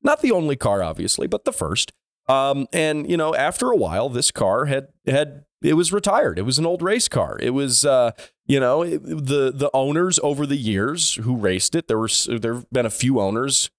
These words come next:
over the years with this car. Uh, at some point,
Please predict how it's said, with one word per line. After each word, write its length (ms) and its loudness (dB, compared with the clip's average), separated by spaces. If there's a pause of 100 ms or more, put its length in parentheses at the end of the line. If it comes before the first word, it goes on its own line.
(140)
over 180 0
the 80 -2
years 300 -2
with 100 -18
this 160 -2
car. 260 -4 (360)
Uh, 180 2
at 120 0
some 260 2
point, 280 -4